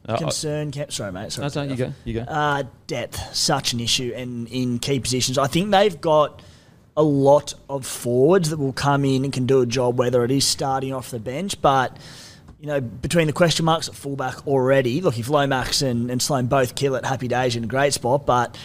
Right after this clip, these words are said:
Speaker 2: question marks about who's even going to be the number one. If Kyle Flanagan doesn't hit the ground running at number six, who comes in there?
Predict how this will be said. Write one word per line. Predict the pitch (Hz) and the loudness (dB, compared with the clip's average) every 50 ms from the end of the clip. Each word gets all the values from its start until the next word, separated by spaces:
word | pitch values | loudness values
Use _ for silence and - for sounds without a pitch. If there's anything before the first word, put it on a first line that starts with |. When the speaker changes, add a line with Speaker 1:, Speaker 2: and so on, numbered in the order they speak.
| - - - - - - - | -18 -18 -20 -20 -20 -20 -4
Speaker 2:
question | - - 165 139 - | 0 2 2 2 2
marks | 156 135 123 | 0 -2 -2
about | 131 127 120 | -2 -2 0
who's | 135 135 135 131 120 | 2 2 2 2 2
even | 131 127 123 131 | 0 0 0 0
going | 131 127 127 123 | 0 0 0 0
to | 120 | 0
be | 113 131 131 | 2 2 2
the | 127 127 | 2 2
number | 127 127 123 127 123 | 0 0 0 2 2
one. | 120 117 127 135 139 143 143 139 135 131 - - - - - - - - | 2 4 4 4 4 4 4 2 0 -2 -4 -8 -12 -18 -18 -18 -18 -18
If | - - | -14 -8
Kyle | - - 165 160 151 | -2 2 4 4 4
Flanagan | 147 - 156 143 143 143 131 131 131 131 127 127 123 120 117 - - _ _ _ _ _ _ _ _ - | 4 2 0 0 0 0 0 0 0 0 0 -2 -2 -2 -4 -6 -12 _ _ _ _ _ _ _ _ 0
doesn't | 156 143 143 123 127 127 110 107 | 2 2 2 2 0 -4 -6 -4
hit | 135 139 131 | -6 -6 -4
the | 123 | 0
ground | 139 143 139 135 135 | 0 2 2 2 2
running | 135 135 135 131 131 | 2 2 2 0 0
at | 135 127 | -2 -2
number | 131 120 120 110 107 | -2 -2 -2 -2 -2
six, | - - 160 165 165 151 - - - - - | 0 2 2 2 2 2 0 -2 -2 -2 -2
who | - 151 147 139 | -2 -2 -2 -2
comes | - 143 135 131 117 | 0 0 0 0 0
in | 120 123 123 | 0 2 2
there? | 131 139 139 143 143 147 143 135 | 4 4 6 6 8 6 6 4